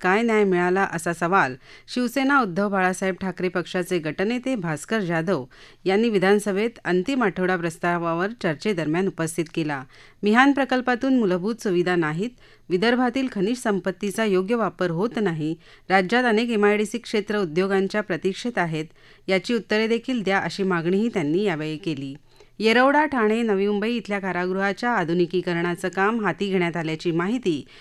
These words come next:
मुख्यमंत्री देवेंद्र फडणवीस यांनी विधान परिषदेत दिली.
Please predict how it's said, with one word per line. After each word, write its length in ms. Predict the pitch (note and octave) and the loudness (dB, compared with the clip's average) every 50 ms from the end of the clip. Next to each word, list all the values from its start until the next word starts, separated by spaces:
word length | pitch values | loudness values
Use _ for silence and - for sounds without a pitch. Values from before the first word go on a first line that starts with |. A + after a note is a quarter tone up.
| - - - | -18 -8 -8
मुख्यमंत्री 520 | A3 G#3 - C4+ C4 C4 B3+ B3 C4+ C#4 | -6 -2 0 0 2 2 2 0 0 0
देवेंद्र 400 | A3+ G#3 F3+ F#3 F#3 F#3+ G3 G3+ F#3+ | 0 0 2 2 2 2 0 0 -2
फडणवीस 500 | - F3+ E3+ F3 F#3+ F#3+ A3 B3 A#3+ - | -2 -2 0 0 0 0 -2 -2 -2 0
यांनी 380 | G#3 F3 D#3 D#3 E3 F3+ F#3+ G3 | 0 0 2 2 2 0 0 0
विधान 320 | F3+ D#3+ D#3+ E3+ F3 F#3+ | -2 -2 0 0 0 0
परिषदेत 500 | E3 F3+ D#3 D3+ - - D3 C#3+ E3+ G3 | -2 -2 -4 -4 -6 -6 -6 -4 -4 -4
दिली. 340 | F#3+ F3 D#3+ C3+ C#3 C3 C3 | -2 -2 -4 -4 -4 -6 -8